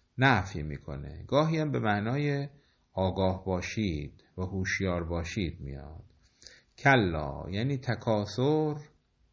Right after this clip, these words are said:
که شما رو مشغول کرده، این جز خسران و زیان برای شما نیست. منتها کی میفهمید این رو؟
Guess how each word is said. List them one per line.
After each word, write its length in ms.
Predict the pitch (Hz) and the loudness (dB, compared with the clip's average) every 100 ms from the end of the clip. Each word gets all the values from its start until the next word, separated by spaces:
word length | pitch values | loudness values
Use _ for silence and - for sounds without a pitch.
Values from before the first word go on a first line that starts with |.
| _ _ _ _ _ _ _ - _ _ - | _ _ _ _ _ _ _ -20 _ _ -8
که 120 | 120 | -2
شما 340 | - 110 107 | 0 2 4
رو 100 | 110 | 4
مشغول 640 | 107 104 - - 104 101 98 | 4 2 0 -2 0 0 -2
کرده، 1300 | - 104 98 101 117 151 131 120 113 110 107 107 117 _ _ _ _ _ _ _ _ _ _ | 2 4 4 4 4 4 4 4 4 0 -4 -8 -12 _ _ _ _ _ _ _ _ _ _
این 720 | 123 135 147 139 127 120 113 - - 113 | -2 0 2 2 2 0 -4 -10 -14 2
جز 200 | 131 143 - | 4 4 0
خسران 800 | - 113 - - 104 104 104 104 | -2 -2 -2 0 2 2 2 0
و 340 | 101 98 98 98 - _ _ _ _ _ | 0 0 -2 -8 -16 _ _ _ _ _
زیان 540 | - 98 110 127 143 127 | -6 0 4 6 4 4
برای 300 | 98 98 95 | 4 2 2
شما 380 | - 90 90 85 | -2 -4 -4 -4
نیست. 680 | 78 73 - 95 - - - | -6 -8 -12 -14 -16 -16 -6
منتها 380 | 120 131 139 147 | -4 -2 -2 -2
کی 340 | - 135 170 | -2 0 2
میفهمید 760 | 160 180 175 151 110 90 85 85 | 2 0 2 2 2 2 -2 -4
این 220 | 76 78 | -8 -8
رو؟ 320 | 69 64 65 | -8 -10 -12